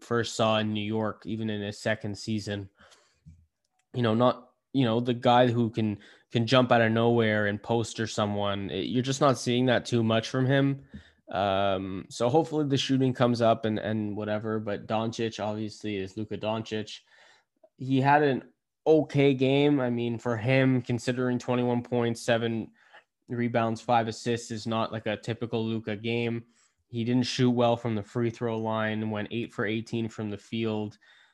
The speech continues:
three for ten from three. So that's not a great game for Luka in the slightest, and they still were able to pull out a win against the Grizzlies team that has Ja Morant. So, you know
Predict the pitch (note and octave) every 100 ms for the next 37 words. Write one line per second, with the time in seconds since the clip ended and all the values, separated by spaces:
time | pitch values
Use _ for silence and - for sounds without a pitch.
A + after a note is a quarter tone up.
0 | _ C3+ C3+ C3+ A#2+ B2 A2+ G#2+ A2 G2+
1 | - A2+ A2+ G#2+ A#2+ A#2+ D3 E3+ E3 C#3+
2 | - _ - A2+ - A2+ A2+ A#2 - A2+
3 | G#2+ G#2+ A2+ G#2 G#2 G#2 A2+ A2 - _
4 | _ _ A#2+ A2 - - A2 A2 A2+ A2+
5 | G#2+ G#2 - A#2 A2+ G#2 G#2 G#2 - -
6 | A2 G2+ G2+ G2 G#2+ G#2 G2+ G#2 G2+ A2
7 | G#2 G2+ G#2 G2+ - A2 G#2+ G#2 G#2 G#2
8 | G2 G#2 G#2 G2 G2+ G#2+ G2 - - G2
9 | G2+ - - - - _ _ _ B2+ A#2
10 | G#2